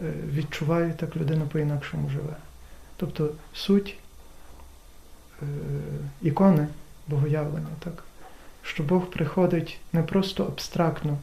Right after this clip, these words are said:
до, е, чи, м, створюючи якусь таку видимий, видимий знак якоїсь події, так, але він безпосередньо,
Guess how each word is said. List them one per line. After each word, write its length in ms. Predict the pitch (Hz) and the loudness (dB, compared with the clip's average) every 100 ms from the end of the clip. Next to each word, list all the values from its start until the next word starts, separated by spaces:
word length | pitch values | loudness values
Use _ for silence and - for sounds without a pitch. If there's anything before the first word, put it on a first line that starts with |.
| - - - - - - - 156 | -6 -16 -18 -18 -18 -18 -8 0
до, 400 | 147 156 151 147 | 4 6 6 4
е, 240 | - 147 139 139 139 143 - 147 143 151 - - - - - - - | -2 -6 -4 -4 -4 -6 -8 -8 -10 -10 -14 -16 -18 -18 -18 -18 -12
чи, 180 | - 160 | -8 -6
м, 1000 | 151 151 - 156 120 123 147 104 120 123 139 - - | -8 -12 -12 -8 -8 -8 -8 -8 -8 -6 -8 -10 -10
створюючи 600 | - 175 175 165 165 170 | 4 8 8 8 4 0
якусь 280 | 160 156 | 0 -2
таку 260 | - 151 160 | -2 -4 2
видимий, 520 | 160 165 160 156 151 160 | 4 6 6 4 2 2
видимий 400 | 165 165 160 156 | 4 6 4 4
знак 300 | 160 170 165 | 2 2 0
якоїсь 340 | 151 160 147 | 0 0 0
події, 440 | - 160 143 156 147 | 0 2 4 4 2
так, 280 | 151 156 - - - - - - - - | -2 -8 -12 -16 -16 -16 -18 -18 -18 0
але 160 | 165 175 | 6 6
він 100 | 175 | 6
безпосередньо, 760 | 165 - 156 - 175 180 165 | 4 0 -2 2 4 6 4